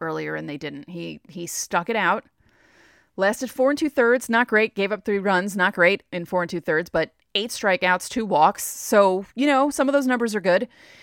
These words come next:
Um, Miguel Castro threw a pitch last night that Pitching Ninja put up on Twitter. So look it up. It was strike three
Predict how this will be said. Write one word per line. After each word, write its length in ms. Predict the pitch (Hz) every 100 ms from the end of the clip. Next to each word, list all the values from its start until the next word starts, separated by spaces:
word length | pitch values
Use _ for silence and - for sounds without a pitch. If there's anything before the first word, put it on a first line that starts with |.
| - -
Um, 420 | - 190 185 175 -
Miguel 300 | 196 190 294
Castro 480 | - 269 247 254 214
threw 180 | 220 208
a 60 |
pitch 240 | 208 180 -
last 260 | 170 156
night 220 | 170 151 -
that 220 | 165 - _
Pitching 360 | - 247 226 180
Ninja 340 | 156 151 139
put 200 | - 190
up 160 | 165 160
on 100 | 151
Twitter. 420 | - 156 165 165 156
So 320 | - 165 151
look 240 | - 165 175
it 80 | 202
up. 240 | 165 - - _ _ _ _ _ _ _ _
It 160 | 175 -
was 340 | 170 170 160 -
strike 340 | - 185 180
three 560 | - 180 175 170 175